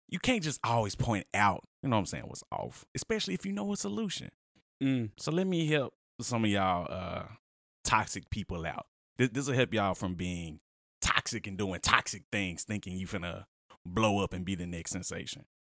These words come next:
Speaker 1: This thing called viral. You know, you post something, it's really good. Thousands, millions start watching, following, all of that. Now you can become a partner on Twitch. You can become,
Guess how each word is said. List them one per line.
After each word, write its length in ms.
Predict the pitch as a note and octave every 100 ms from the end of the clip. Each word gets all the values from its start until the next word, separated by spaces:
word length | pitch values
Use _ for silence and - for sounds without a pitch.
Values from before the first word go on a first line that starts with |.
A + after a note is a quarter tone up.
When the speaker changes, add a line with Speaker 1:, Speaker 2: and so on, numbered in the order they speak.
| _ _ _ _ _ _ _ _ _ -
Speaker 1:
This 80 | -
thing 240 | G#3+ A3
called 300 | F3+ F3 D#3
viral. 580 | F2 E2 F#2+ - - - - _ _ _ _ _ _ _ _ _ - -
You 140 | G#2
know, 160 | F2+ E2+
you 140 | E2 -
post 260 | A2+ G2+
something, 420 | - G2 - G2 E2
it's 160 | D2+
really 240 | F#2+ G#2+ F#2
good. 460 | E2+ G#2 G2 F#2 _ _ _ _ _ _ - - F#2 - -
Thousands, 640 | B2 G#2+ A2 G#2 G#2 F2
millions 560 | A2+ A2+ G#2+ G2+ F#2 -
start 320 | - G2+ G2
watching, 400 | G#2+ G2+ G#2 F#2+
following, 580 | - G2+ G2 G2 F#2+ F#2
all 200 | G2 G2
of 100 | F#2+
that. 180 | F#2+ F2+
Now 160 | A2+
you 160 | G#2+ G2+
can 160 | - G2+
become 340 | F#2+ G#2 F#2+
a 60 | F#2
partner 440 | - B2 A2 G#2+
on 200 | G2+ G2+
Twitch. 360 | - - A2+ -
You 60 | A#2
can 100 | G2
become, 460 | F#2 - G#2 F#2